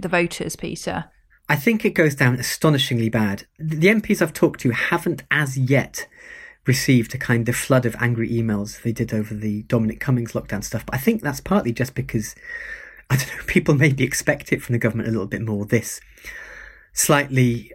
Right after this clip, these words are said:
Speaker 2: double-edged approach to the implementation of covid rules. The, the, the polling seems to show there's a lot of anger. I think what's really, really damaging for the government is the fact that there's visual and audiovisual evidence of this. So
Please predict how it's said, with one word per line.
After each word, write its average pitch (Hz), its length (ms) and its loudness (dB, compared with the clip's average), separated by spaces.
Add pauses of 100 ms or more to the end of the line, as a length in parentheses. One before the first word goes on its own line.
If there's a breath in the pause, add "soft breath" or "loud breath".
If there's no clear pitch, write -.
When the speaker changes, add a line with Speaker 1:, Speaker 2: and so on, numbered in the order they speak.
Speaker 2:
double-edged 123 580 2
approach - 440 -4
to - 100 -6
the 113 80 -6
implementation 110 800 -4
of 113 200 -4
covid 117 320 -4
rules. 135 260 -12 (180)
The, 135 200 0
the, 156 180 2
the 156 120 0
polling 185 300 4
seems 120 220 0
to 123 80 -2
show 117 140 -4
there's 107 180 -2
a 120 60 2
lot 113 140 0
of 110 260 -8
anger. 127 320 2 (520 loud breath)
I - 40 -8
think 175 200 0
what's - 340 2 (120)
really, 156 520 6
really 139 220 4
damaging 123 440 2
for - 100 -16
the - 60 -20
government 110 340 -8
is 127 160 -8
the - 80 -10
fact - 320 -8
that - 160 -16
there's 117 320 -6 (960 loud breath)
visual 127 500 2
and 117 260 -2
audiovisual 139 720 2
evidence 107 400 -6
of - 200 -12
this. - 160 -10
So 117 360 0